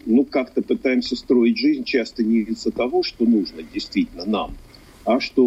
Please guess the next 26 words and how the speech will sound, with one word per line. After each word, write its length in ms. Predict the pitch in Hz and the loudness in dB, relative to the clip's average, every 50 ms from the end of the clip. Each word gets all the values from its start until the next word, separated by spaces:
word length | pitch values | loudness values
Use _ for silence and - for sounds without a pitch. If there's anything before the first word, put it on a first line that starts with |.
| 123 | 4
нужно, 580 | 117 110 127 143 135 - 127 120 113 104 101 98 - - | 4 4 4 4 2 2 0 -2 0 -2 -2 -4 -6 -2
ну, 220 | 107 117 123 113 117 - | 0 2 2 2 0 -2
кому-то 480 | - 117 110 131 127 117 - 117 110 107 - - - - - - - | 0 2 2 4 2 2 0 -2 -2 -2 -4 -10 -20 -20 -20 -10 -2
еще. 520 | 104 113 240 240 - - - - - 76 - - - - - | 2 2 2 2 0 -2 -2 -2 -2 -4 -8 -14 -20 -10 -4
То 80 | - 95 | -2 -2
есть, 140 | 101 - | -2 -2
когда 320 | - - 117 117 104 117 110 | -2 0 0 0 2 0 0
человек 400 | - - 127 117 113 110 107 104 | 0 0 2 2 2 2 0 0
добивается 680 | 101 113 104 139 135 135 185 208 196 156 - - - - - - - - - - - - - | -2 0 0 2 0 2 2 2 2 0 0 -2 -6 -8 -8 -10 -20 -20 -20 -20 -20 -14 -6
какой-то 580 | - 120 117 - 131 110 98 - - 101 95 - - - - - - _ _ _ - | -4 -4 -2 2 2 0 2 2 0 -2 -2 -2 -6 -20 -20 -20 -20 _ _ _ -4
вещи, 420 | - 104 113 104 92 - - - 85 | 0 2 2 2 2 0 -4 -4 -2
ну, 220 | 95 123 320 311 | 0 2 2 2
например, 340 | 117 95 85 101 101 104 104 | 2 0 -2 -4 -4 -4 -2
или 340 | - 120 127 117 127 127 104 | 0 2 2 2 2 0 0
не 140 | 90 85 | -2 -4
вещи, 400 | 78 - 87 104 120 - - - | -6 -2 0 0 0 0 -2 -6
а 80 | - - | -8 -8
чего-то, 360 | - - - 90 90 - 90 | -8 -4 -2 -2 -2 -2 -2
да, 160 | 87 92 90 95 101 - - - _ - | -2 -2 0 0 -2 -4 -6 -20 _ -20
вполне 460 | - - - - 107 98 98 104 101 | -20 -8 -4 -2 0 2 2 2 2
серьезного, 680 | - - 117 101 113 117 117 101 92 - - - - - | 2 2 2 4 4 4 4 2 0 -4 -8 -12 -10 -8
ну, 140 | 101 - 87 | -8 -8 -6
например, 480 | 92 87 - 110 107 95 101 104 101 - - - - - - - - - - - - - - | -6 -4 -2 -2 -2 0 0 -2 -4 -8 -14 -20 -20 -18 -18 -18 -20 -20 -20 -20 -16 -8 -4
а, 400 | 85 85 85 85 82 82 80 - - - - - - - - - - - | -2 0 0 0 0 0 -2 -4 -6 -16 -20 -20 -20 -20 -20 -16 -6 -2
добивается 640 | - 110 101 98 101 113 127 135 131 123 - - | 0 0 2 2 2 2 2 2 0 0 -2 -4
какой-то 520 | - - 98 - - 113 104 - - 101 | -4 -4 -4 0 0 0 0 0 0 -4